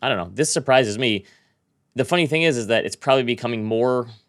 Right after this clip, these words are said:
unequal in the United States, but on a global basis,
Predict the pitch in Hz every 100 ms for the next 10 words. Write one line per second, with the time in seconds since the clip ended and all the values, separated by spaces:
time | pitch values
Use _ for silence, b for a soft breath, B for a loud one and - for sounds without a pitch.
0 | _ _ _ _ _ _ _ _ _ _
1 | _ 120 127 131 135 131 - 113 107 104
2 | 107 110 90 - 127 147 - - - _
3 | _ - 113 101 101 120 113 95 90 87
4 | 85 - -